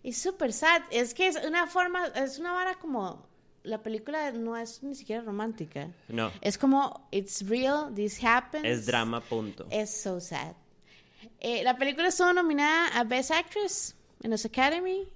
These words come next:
Speaker 2: Eh, eh, ¿no ganó Kate Winslet?
Speaker 1: Best Original Screenplay, no, pero sí ganó Best, Best Original Screenplay.
Speaker 2: Ma, increíble.
Speaker 1: Este, y en los Golden Globes, los dos,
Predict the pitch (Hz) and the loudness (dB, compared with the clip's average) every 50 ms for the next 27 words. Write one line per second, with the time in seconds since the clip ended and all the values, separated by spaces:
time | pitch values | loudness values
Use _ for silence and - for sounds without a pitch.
0 | - - - - - - 120 113 107 107 107 104 107 107 117 123 143 156 151 165 | -20 -18 -14 -14 -12 -8 -6 -4 -2 -2 -2 -2 -2 0 0 -2 -2 -4 -4 -6
1 | 165 170 165 170 170 247 254 254 262 269 277 277 - 277 262 277 285 302 277 294 | -6 -4 -4 -2 0 2 4 4 4 4 2 0 -2 0 0 2 2 2 0 -2
2 | 302 294 294 277 247 - - - 269 277 294 277 - 302 294 285 277 262 226 226 | -2 -2 -2 -2 -4 -4 -6 -6 -4 -4 -4 -6 -4 -4 -4 -4 -4 -4 -4 -4
3 | 226 233 226 226 196 196 190 - 185 175 180 185 196 190 196 190 190 190 190 185 | -4 -6 -6 -6 -6 -6 -4 -4 -4 -4 -4 -4 -4 -4 -2 -2 -2 -2 -4 -6
4 | - - 185 185 180 - - 190 185 185 180 185 180 175 170 165 - - - 233 | -8 -8 -8 -6 -6 -6 -8 -6 -6 -6 -6 -6 -6 -8 -8 -10 -10 -10 -10 -8
5 | 247 247 247 - 262 262 - 262 - - 117 113 101 87 82 80 80 - - 80 | -8 -10 -10 -10 -10 -10 -10 -10 -10 -8 -6 -4 -4 -4 -4 -6 -8 -12 -14 -14
6 | 73 73 78 82 98 107 214 214 208 208 202 202 - - - 208 190 190 196 196 | -12 -10 -8 -6 -6 -4 -2 -2 -2 -2 -2 -4 -6 -8 -6 -4 -2 -2 -2 -4
7 | - - 208 202 202 202 190 185 185 202 196 196 196 208 214 220 220 214 208 214 | -4 -4 -4 -4 -4 -4 -4 -4 -2 -2 -2 -2 -2 -4 -6 -4 -2 -2 -2 -4
8 | 208 208 - - - - - - - - - - 190 180 175 175 180 180 202 214 | -6 -10 -14 -18 -18 -18 -18 -18 -20 -18 -14 -8 -6 -6 -6 -4 -2 -2 -2 -2
9 | - - - - - | -4 -8 -12 -12 -14